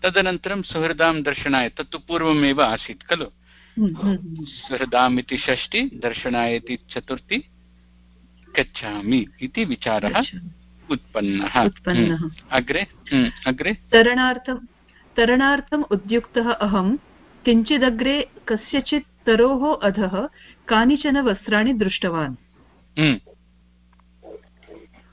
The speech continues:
Speaker 1: हा, आ, भगिनी,
Speaker 2: हा।
Speaker 1: एतत् कुर्मः। तत्र, आ, तादृशेव तत्र भवती कुत्र, हा, कूर्दितवान् तावत्पर्यन्तं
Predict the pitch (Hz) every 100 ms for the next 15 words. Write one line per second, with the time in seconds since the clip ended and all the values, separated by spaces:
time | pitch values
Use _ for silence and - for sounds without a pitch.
0 | - - _ - 151 139 165 156 147 156
1 | 160 180 151 _ - 196 185 185 196 185
2 | 160 139 151 147 170 156 _ _ _ -
3 | 139 139 143 - _ _ - - _ _
4 | _ _ _ - 143 156 156 160 - 165
5 | 165 170 - 156 - 175 170 240 - -
6 | - _ _ - 131 143 147 160 151 -
7 | 156 151 139 160 147 147 127 - - -
8 | 139 135 135 135 - - _ _ - 220
9 | 214 180 170 156 143 123 110 143 156 147
10 | - 147 147 143 151 139 127